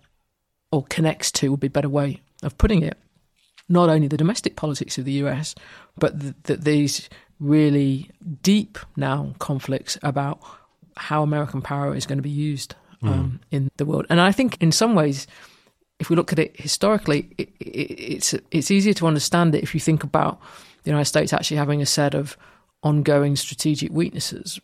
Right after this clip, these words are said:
Speaker 1: rather than thinking about it in terms of the United States being the world's most powerful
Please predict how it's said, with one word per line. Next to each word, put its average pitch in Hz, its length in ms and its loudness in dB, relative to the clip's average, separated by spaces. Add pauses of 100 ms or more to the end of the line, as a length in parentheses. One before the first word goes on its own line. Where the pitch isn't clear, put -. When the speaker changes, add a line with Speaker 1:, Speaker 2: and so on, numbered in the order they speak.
(120)
Speaker 1:
rather 151 320 0
than 139 200 -4
thinking 151 340 -2
about 143 280 0
it - 120 -4
in 151 120 -2
terms 147 300 -2
of 143 200 -6 (100)
the - 340 -10
United 143 200 -2
States - 320 -4
being 143 420 -4 (140)
the 139 80 -2
world's 143 280 -2
most 143 380 -6 (540)
powerful 147 600 -6